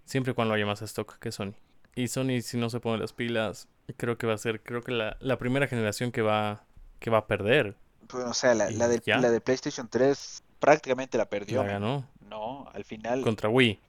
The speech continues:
Speaker 2: Bueno, contra Wii todos <laughs> perdieron, man. Pero es que al
Speaker 1: Claro.
Speaker 2: final, diablo, realmente no,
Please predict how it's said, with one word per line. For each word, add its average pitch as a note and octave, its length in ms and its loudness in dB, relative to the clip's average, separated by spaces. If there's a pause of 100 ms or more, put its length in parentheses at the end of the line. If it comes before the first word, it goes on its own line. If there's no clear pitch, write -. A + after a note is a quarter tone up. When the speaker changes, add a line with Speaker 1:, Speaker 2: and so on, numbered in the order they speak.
(260)
Speaker 2:
Bueno, D3+ 260 -4
contra C3 320 0
Wii E3 160 2
todos E3+ 240 2
<laughs> - 0 -
perdieron, - 580 -4 (140)
man. E3 120 -4 (480)
Pero F#3 140 4
es F3 100 4
que F3+ 80 6
al E3 40 6
Speaker 1:
Claro. C3+ 160 6
Speaker 2:
final, G3 200 6
diablo, D#3 360 4
realmente E3+ 420 2
no, C#3+ 320 -4